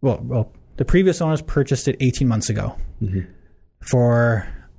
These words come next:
Speaker 1: I believe, three hundred and thirty thousand. I might be
Speaker 2: Mm-hmm.
Speaker 1: off there, but it's around three hundred thirty thousand. They renovated the entire place. New
Speaker 2: Okay.
Speaker 1: kitchens, new baths, new flooring,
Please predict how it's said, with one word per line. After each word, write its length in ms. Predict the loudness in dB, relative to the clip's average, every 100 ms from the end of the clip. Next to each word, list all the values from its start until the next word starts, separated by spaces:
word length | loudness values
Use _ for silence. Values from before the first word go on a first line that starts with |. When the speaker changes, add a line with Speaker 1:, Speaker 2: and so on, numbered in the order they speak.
| -12 -4
Speaker 1:
I 120 | -2
believe, 840 | 0 0 2 2 4 4 4 2
three 280 | 0 0 2
hundred 380 | 2 0 0 2
and 100 | 0
thirty 280 | 0 0 2
thousand. 580 | 0 0 0 -2 -4 -8 -18 -20 -6
I 40 | 0
might 200 | 2 2
be 80 |
Speaker 2:
Mm-hmm. 100 | 2
Speaker 1:
off 160 | 0 0
there, 100 | 2
but 80 | 0
it's 120 | 0
around 160 | 0 2
three 140 | 0
hundred 180 | 0 0
thirty 180 | 0 0
thousand. 420 | -2 -4 -6 -10 -14 -20 -20 _ _ _ _ _ _
They 280 | 0 0 -2 0
renovated 400 | 2 4 4 2
the 80 | 0
entire 280 | 0 0 0
place. 400 | -2 -4 -14 -20 -20 -14 0
New 160 | 4 4
Speaker 2:
Okay. 60 |
Speaker 1:
kitchens, 640 | 4 -2 -2 -4 -4 -8 -20 -8 0
new 120 | 2
baths, 500 | 2 0 -4 -6 -4
new 140 | 0 0
flooring, 500 | 0 0 2 0